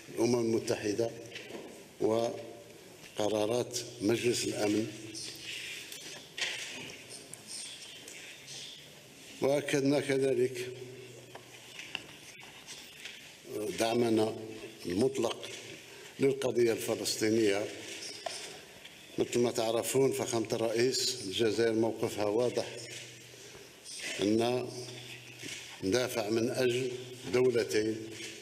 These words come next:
لازم تكون فيه دولة فلسطينية في حدود ألف وتسعمية وسبعة وعشرين، ألف وتسعمية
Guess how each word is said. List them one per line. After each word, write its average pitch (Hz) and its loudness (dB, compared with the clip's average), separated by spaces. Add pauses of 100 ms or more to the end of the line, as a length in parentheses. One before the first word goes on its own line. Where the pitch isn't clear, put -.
(500)
لازم 113 4
تكون 117 4
فيه 104 4
دولة 117 6
فلسطينية 107 4
في 104 2
حدود 117 4 (180)
ألف 123 0
وتسعمية 117 6
وسبعة 101 2
وعشرين، 110 4
ألف - 0
وتسعمية 113 6